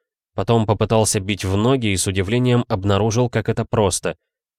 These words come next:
Джоран стоял на сланце Дитя Приливов, что давало ему преимущество над мародёрами,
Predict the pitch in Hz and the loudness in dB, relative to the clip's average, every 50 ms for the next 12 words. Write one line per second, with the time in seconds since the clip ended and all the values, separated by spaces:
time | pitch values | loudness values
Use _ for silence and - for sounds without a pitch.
0 | _ _ _ - 85 92 120 147 151 143 135 - - 139 131 139 139 139 135 131 | _ _ _ -8 -2 0 2 4 4 2 2 0 0 0 2 4 4 4 4 4
1 | 120 107 - - 110 123 143 143 139 131 - 117 104 95 98 95 - 120 117 - | 2 2 0 0 0 2 2 2 2 0 -2 -4 -2 -6 -8 -4 -2 -2 -2 0
2 | 104 107 107 107 123 139 139 120 110 95 - - - - 101 95 90 82 92 87 | 0 0 0 0 0 0 2 2 2 2 0 -4 -8 -4 -2 -2 0 0 0 0
3 | 87 98 107 110 104 98 92 85 92 92 104 104 95 101 98 92 92 92 101 98 | 2 2 0 2 2 0 -2 0 -2 0 0 0 0 0 0 0 0 0 -2 -4
4 | - - 98 - - - 101 101 98 98 95 95 92 92 98 98 95 90 90 104 | -4 -6 -8 -8 -6 -2 -2 0 0 0 -2 -2 -2 0 0 0 0 0 0 0
5 | 117 127 127 120 120 110 | 0 2 2 2 0 0